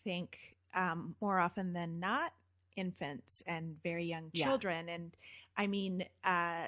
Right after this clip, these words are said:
Speaker 1: a separate sidebar conversation could be about, you know, um, postpartum depression
Speaker 2: Sure.
Speaker 1: and hormonal changes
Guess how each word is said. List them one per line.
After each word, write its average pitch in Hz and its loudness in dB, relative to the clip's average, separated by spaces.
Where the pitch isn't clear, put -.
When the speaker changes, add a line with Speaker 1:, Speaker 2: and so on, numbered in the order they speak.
Speaker 1:
a 202 0
separate 180 -2
sidebar 247 0
conversation 165 -8
could 170 -8
be 165 -6
about, 151 -8
you 175 -10
know, 156 -14
um, 156 -14
postpartum 175 -2
depression 214 -6
Speaker 2:
Sure. 190 -4
Speaker 1:
and 175 -4
hormonal 170 -6
changes 180 -4